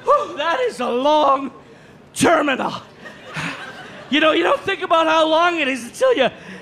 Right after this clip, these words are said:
until you run that whole thing. Woo! You know, I had flowers and I ditched them.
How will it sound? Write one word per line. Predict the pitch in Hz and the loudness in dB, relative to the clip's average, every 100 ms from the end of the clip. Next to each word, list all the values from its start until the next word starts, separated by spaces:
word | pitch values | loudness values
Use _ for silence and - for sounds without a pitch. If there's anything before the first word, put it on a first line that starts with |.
| - - | -10 -4
until | 440 370 | 2 4
you | 349 330 | 4 4
run | 330 330 | 4 2
that | 320 302 | 2 2
whole | 285 311 | 2 0
thing. | - - - - - - - | -4 -16 -18 -20 -20 -18 -2
Woo! | 453 571 587 523 415 - - - - - 339 | 4 6 6 4 -2 -10 -18 -18 -18 -6 2
You | |
know, | 311 | 4
I | 339 | 4
had | 339 269 | 2 0
flowers | - 254 285 302 311 285 220 | 0 2 4 4 4 2 0
and | 403 339 - - - - | -4 -8 -10 -20 -20 -8
I | 440 | -6
ditched | 480 311 320 - | -4 -2 -2 -4
them. | - | -8